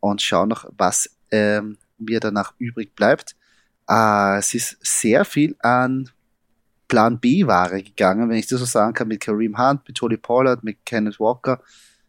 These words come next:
ähm, Cordell Patterson, Singletary, ui, ui, ui, ui, ui. Naja, bleiben wir unsere Linie treu und draften Best Man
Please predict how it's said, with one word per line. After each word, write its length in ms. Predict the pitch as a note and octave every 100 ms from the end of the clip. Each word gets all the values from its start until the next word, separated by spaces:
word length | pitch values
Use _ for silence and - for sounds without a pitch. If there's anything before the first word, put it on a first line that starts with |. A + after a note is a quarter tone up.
| _ A2+
ähm, 280 | A2 G#2+ G2+
Cordell 260 | A2+ G#2+
Patterson, 520 | - A2 C3 B2+ B2+
Singletary, 880 | A#2+ - G3+ D3 - F#2+ F#2+ B2 B2+
ui, 320 | - A2 C3+ A2
ui, 200 | A2 G2
ui, 240 | F#2 F#2
ui, 160 | F#2 G#2
ui. 140 | D#3+ - _ _ _ _ _ _
Naja, 440 | A#2 G3+ B3+ G#2+ - _ _ _ _ _ _ _ _ _ _ _ _ _ -
bleiben 440 | G2+ E3+ G2 C3
wir 160 | E3+ E3
unsere 400 | C3 C#3+ - B2
Linie 600 | G2+ G2 G#2+ G#2+ G#2+ G2
treu 680 | - E2+ E2 E2 F#2 D3 A3+ - _
und 320 | G#2 A#2 A#2 - _ _ _ _ _ _ -
draften 720 | - F2 F2+ - - C3+ D3+ _
Best 440 | G#2+ G#2 C3 - -
Man 560 | G2+ G2 G2+ A2 A2